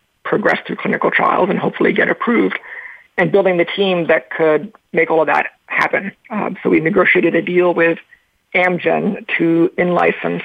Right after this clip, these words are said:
a product that they had developed for diabetes. And they had, for management, uh,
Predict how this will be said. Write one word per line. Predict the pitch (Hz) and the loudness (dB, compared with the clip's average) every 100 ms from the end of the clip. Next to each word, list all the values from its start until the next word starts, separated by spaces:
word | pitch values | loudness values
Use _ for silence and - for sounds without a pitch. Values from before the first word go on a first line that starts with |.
| - | -6
a | 185 | -6
product | - - 180 175 | -2 0 0 0
that | 190 | 0
they | - | 0
had | - | 0
developed | 214 185 175 170 | 0 0 0 0
for | - 208 | -4 -4
diabetes. | 170 175 175 208 - - 220 - - - - - _ | 0 0 0 -2 -2 -6 -8 -10 -14 -20 -20 -20 _
And | 160 160 | -4 2
they | 165 165 | 2 2
had, | - 160 - - 208 - | 0 0 0 -2 -10 -14
for | - 180 | -8 -4
management, | 165 170 - 160 175 _ _ _ _ _ _ - | 0 0 0 -2 -4 _ _ _ _ _ _ -6
uh, | 180 - | -4 -4